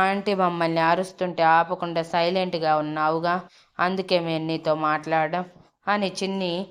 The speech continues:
అంటే, "అయితే ఆ ఆంటీ తరపున నేను సారీ చెప్తున్నాను,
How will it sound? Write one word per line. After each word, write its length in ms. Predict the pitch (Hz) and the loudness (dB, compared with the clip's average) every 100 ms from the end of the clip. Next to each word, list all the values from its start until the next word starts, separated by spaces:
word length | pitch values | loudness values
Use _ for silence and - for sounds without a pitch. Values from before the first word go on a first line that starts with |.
| - _ _ _ - | -14 _ _ _ -6
అంటే, 360 | 180 196 190 160 156 160 - _ _ - | -2 -2 0 -2 -2 -8 -20 _ _ 0
"అయితే 340 | 214 214 214 | 0 0 0
ఆ 120 | 185 165 | 0 0
ఆంటీ 320 | 165 180 180 190 | -2 -2 0 2
తరపున 440 | 185 165 170 170 | 2 2 0 -4
నేను 300 | 175 185 202 | -2 0 -2
సారీ 360 | 196 180 175 165 | 0 2 2 0
చెప్తున్నాను, 680 | 160 156 - 165 170 180 | -6 -10 -8 -6 -4 -4